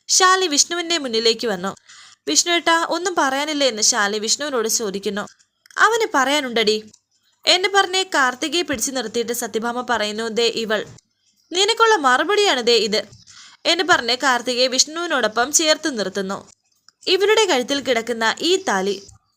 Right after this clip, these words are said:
ഇതെല്ലാം കണ്ട ശേഷം ശാരദാമ്മ പറയുന്നു, "താല നി-, താലി നിലനിർത്താനുള്ള യാചന ഭർത്താവിനോടാണ് വേണ്ടത്. നിന്റെ കഴുത്തിൽ താലി കെട്ടിയ ആള് എല്ലാം കണ്ടും കേട്ടും ദേ ഇവിടെ നിൽപ്പുണ്ട്.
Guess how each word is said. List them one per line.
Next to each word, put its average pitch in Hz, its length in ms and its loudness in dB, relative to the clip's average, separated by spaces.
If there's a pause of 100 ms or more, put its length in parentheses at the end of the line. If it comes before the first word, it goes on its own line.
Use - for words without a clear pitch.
(600)
ഇതെല്ലാം 392 400 4
കണ്ട 302 180 2
ശേഷം 285 400 2
ശാരദാമ്മ 294 600 0
പറയുന്നു, 214 320 -2
"താല 269 400 0
നി-, 220 340 -8 (100)
താലി 277 280 4
നിലനിർത്താനുള്ള 285 800 -2
യാചന 226 460 0
ഭർത്താവിനോടാണ് 285 800 2
വേണ്ടത്. 185 420 -2 (600)
നിന്റെ 392 240 2
കഴുത്തിൽ 392 340 2
താലി 330 380 2
കെട്ടിയ 277 320 0
ആള് 214 280 2
എല്ലാം 254 360 0
കണ്ടും 277 340 -4
കേട്ടും 240 300 -2
ദേ 240 120 2
ഇവിടെ 285 340 -2
നിൽപ്പുണ്ട്. 214 500 -4